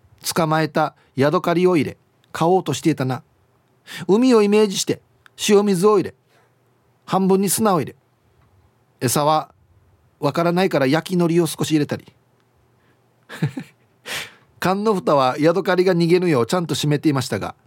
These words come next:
釘でいくつか空気穴を開けていました。ベランダに出して、四五日して開けようとしたら、錆で開かなくなって、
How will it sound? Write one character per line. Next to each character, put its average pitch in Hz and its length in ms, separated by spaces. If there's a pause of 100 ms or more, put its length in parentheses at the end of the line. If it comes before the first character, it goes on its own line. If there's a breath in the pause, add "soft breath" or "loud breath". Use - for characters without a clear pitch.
(300)
釘 196 240
で 202 100
い 190 80
く 165 100
つ - 100
か 147 120
空 180 200
気 196 120
穴 151 140
を 120 40
開 117 80
け - 80
て - 80
い 117 40
ま 95 80
し - 80
た。 - 120 (800)
ベ 123 100
ラ 131 100
ン 127 60
ダ 127 80
に 139 80
出 127 80
し - 120
て、 - 160 (1200 loud breath)
四 - 160
五 196 120
日 202 200
し - 40
て 208 80
開 180 100
け 233 120
よ 190 60
う - 40
と 143 80
し - 80
た 113 100
ら、 - 100 (340)
錆 208 280
で 160 120
開 - 120
か 196 120
な 175 100
く 208 80
な 180 80
っ - 40
て、 - 220